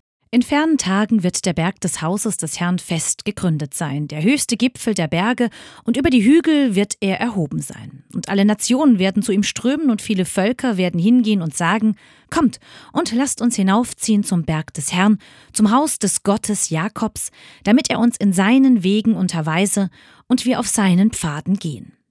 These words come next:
Denn von Zion wird Weisung ausgehen und das Wort des Herrn von Jerusalem. Und er wird für Recht sorgen zwischen den Nationen und vielen Völkern Recht sprechen.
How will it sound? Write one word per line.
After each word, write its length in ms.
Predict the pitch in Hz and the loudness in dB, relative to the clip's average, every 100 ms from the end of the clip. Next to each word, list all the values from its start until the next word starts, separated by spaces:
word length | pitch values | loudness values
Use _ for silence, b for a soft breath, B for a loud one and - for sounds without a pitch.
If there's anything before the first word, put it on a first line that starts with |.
| _ - | _ -4
Denn 160 | 175 185 | -2 0
von 180 | 208 | -2
Zion 380 | - 277 277 240 | -2 2 4 4
wird 200 | 196 165 | 2 0
Weisung 420 | 165 196 - 220 | -2 0 0 -2
ausgehen 500 | 143 202 - 214 208 202 B B - | -2 -2 -2 0 2 0 B B -4
und 80 | |
das 160 | 220 - | -2 0
Wort 180 | 269 269 | 0 0
des 200 | 226 - | 0 2
Herrn 240 | 190 196 | 2 2
von 200 | 196 202 | 2 2
Jerusalem. 680 | 208 170 160 160 147 147 165 B B B B | 2 0 -2 -4 -6 -10 -12 B B B B
Und 300 | 214 320 370 | 0 0 0
er 160 | 208 185 | 0 2
wird 160 | 190 | 0
für 180 | - 165 | -2 -4
Recht 300 | 175 220 - | -2 -6 -4
sorgen 340 | - 190 190 196 | -2 0 0 -2
zwischen 300 | 190 180 170 | -2 -2 0
den 100 | 156 | -2
Nationen 640 | 160 - 190 208 262 208 | -4 -4 0 2 2 0
und 100 | 185 | -2
vielen 280 | 226 220 214 | 0 0 0
Völkern 440 | - 185 - 214 | 0 -2 0 -2
Recht 320 | 196 190 - | -2 -6 -6
sprechen. 560 | - - 131 - - | -8 -8 -12 -14 -16